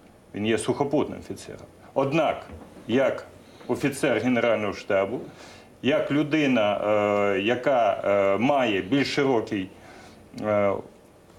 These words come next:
розуміння, е, процесів, які відбуваються під час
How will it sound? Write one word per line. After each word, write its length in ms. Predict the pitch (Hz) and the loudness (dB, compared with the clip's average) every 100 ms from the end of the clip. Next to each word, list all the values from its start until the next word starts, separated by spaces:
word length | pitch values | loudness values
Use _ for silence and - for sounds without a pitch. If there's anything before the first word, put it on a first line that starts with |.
| 52 101 | -14 -6
розуміння, 840 | 104 131 147 185 175 139 113 98 - | 0 2 2 2 2 2 2 2 0
е, 100 | 101 | -2
процесів, 560 | - 139 143 160 127 123 | 0 0 2 0 2 0
які 220 | 107 127 | 0 0
відбуваються 720 | 110 117 107 123 123 104 - | 2 0 0 2 2 2 -2
під 220 | 117 123 - | -4 -4 -2
час 380 | 117 101 - | 0 0 -4